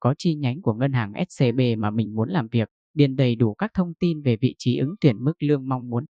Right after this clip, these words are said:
Ứng viên ghi mức thu nhập mong muốn dựa trên vị trí công việc và năng lực của bản thân. Ngày có thể nhận việc, ứng viên ghi ngày có thể bắt đầu công việc.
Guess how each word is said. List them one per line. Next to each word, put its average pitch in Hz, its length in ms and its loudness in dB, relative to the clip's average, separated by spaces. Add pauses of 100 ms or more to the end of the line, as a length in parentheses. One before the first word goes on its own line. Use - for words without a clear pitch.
(100)
Ứng 160 240 0
viên 190 180 0
ghi 196 160 -6
mức 233 140 -4 (140)
thu 196 120 0
nhập 160 240 0
mong 147 240 -2
muốn 135 220 -2
dựa - 220 -2
trên 123 220 0
vị - 180 -2
trí 123 160 -2
công 117 260 -2
việc 107 260 0
và 110 120 -2
năng 120 200 -4
lực 113 200 -2
của 107 100 0
bản 107 200 0
thân. 127 260 -4 (360)
Ngày 147 200 2
có 180 140 2
thể 165 180 4
nhận 135 260 0
việc, 131 160 4 (240)
ứng 156 240 -2
viên 196 160 -2
ghi 196 160 -6
ngày 147 240 -2
có 143 140 0
thể 139 180 2
bắt 170 180 -2
đầu 131 160 2
công 139 240 -2
việc. 123 220 2